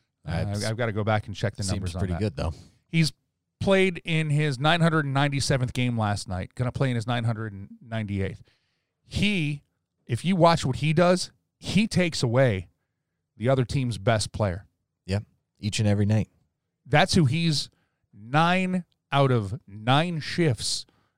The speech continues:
Speaker 1: at home is lining up against the other team's best player.
Speaker 2: I've talked to a few guys who played against him, and it's just, if you're an opposing player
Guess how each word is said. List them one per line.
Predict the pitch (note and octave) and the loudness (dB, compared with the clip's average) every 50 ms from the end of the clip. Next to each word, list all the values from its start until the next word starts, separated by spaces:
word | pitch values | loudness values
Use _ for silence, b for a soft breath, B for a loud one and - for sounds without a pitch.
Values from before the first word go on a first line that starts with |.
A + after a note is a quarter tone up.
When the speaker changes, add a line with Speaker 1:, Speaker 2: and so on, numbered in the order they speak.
| _ _ _ | _ _ _
Speaker 1:
at | - C3+ C#3 C3+ | 0 2 2 2
home | C3+ C#3 C#3 C3 A#2+ A2+ | 2 2 2 2 2 2
is | G2+ G#2 | 2 2
lining | A#2+ B2 B2 B2+ B2 B2 | 2 2 2 2 2 2
up | B2 A#2 - | 2 2 2
against | B2 G#2 A2 G#2 G2+ - - - - - _ _ _ _ _ _ _ | 0 0 0 -2 -2 -4 -6 -10 -12 -18 _ _ _ _ _ _ _
the | A2 A2 | 2 4
other | A2 A2 G#2+ | 4 6 4
team's | - - A#2 A2 G#2+ G2 F#2+ - - - _ _ _ _ _ - | 4 2 2 2 2 2 0 -2 -6 -10 _ _ _ _ _ -4
best | F#2 G#2+ A2 G#2 - - | 0 2 2 2 2 -2
player. | - G2 E2+ D2+ - - - _ _ _ _ - | -2 -2 -2 -2 -6 -10 -16 _ _ _ _ 0
Speaker 2:
I've | G2 A#2 A#2 - - - - _ _ _ _ _ _ _ _ _ _ _ _ _ | 2 2 2 2 -2 -10 -20 _ _ _ _ _ _ _ _ _ _ _ _ _
talked | - B2 A2 G#2 - - _ - | 2 4 4 4 4 0 _ -4
to | - A2+ G2+ G2 F#2+ F#2 | 0 2 4 4 4 4
a | F2 | 2
few | - - - G#2 G2 | 0 -2 -2 -2 0
guys | F2 F2+ F2 E2+ E2+ E2+ E2 - - | 0 0 0 0 0 -2 -2 -2 -2
who | F#2+ F2 E2+ E2+ E2 D#2+ D#2+ D#2 - - _ _ _ _ _ _ _ _ _ _ _ _ - | 0 0 0 0 0 -2 -4 -6 -8 -14 _ _ _ _ _ _ _ _ _ _ _ _ -6
played | - A#2 G#2+ G2+ F2+ | -2 0 2 2 2
against | F2 D2+ F#2 G2+ F#2 F2 - - - | 0 0 0 -2 0 -2 -2 -4 -4
him, | D2+ D2 D2 C#2+ - _ _ _ _ _ _ _ _ _ _ _ _ _ _ _ _ _ _ _ _ _ | -4 -6 -6 -10 -14 _ _ _ _ _ _ _ _ _ _ _ _ _ _ _ _ _ _ _ _ _
and | F#2 F#2+ F#2 F#2 F2+ F2 E2+ E2+ E2 E2 D#2 - - - - _ _ _ _ _ _ _ _ _ _ _ _ _ _ _ _ _ _ _ _ _ _ | 0 2 2 4 4 4 2 2 0 -2 -4 -6 -8 -8 -10 _ _ _ _ _ _ _ _ _ _ _ _ _ _ _ _ _ _ _ _ _ _
it's | A2+ A2+ - - - | -2 0 0 0 2
just, | - A#2 A2+ G2+ - - | 2 4 4 2 2 -2
if | - - G2 - A2+ | -2 -4 -4 -2 0
you're | A#2 C3+ D#3 E3+ F3+ - - | 2 2 4 4 2 0 0
an | A2+ A#2 G#2+ | 2 2 2
opposing | F#2+ - - - B2 A2+ A2+ F#2+ G2 F#2 F2 | 2 0 2 2 4 4 4 4 2 0 0
player | - - F#2+ F2+ E2+ D#2+ D2 D2 D2 | 0 2 2 4 4 4 2 -2 -4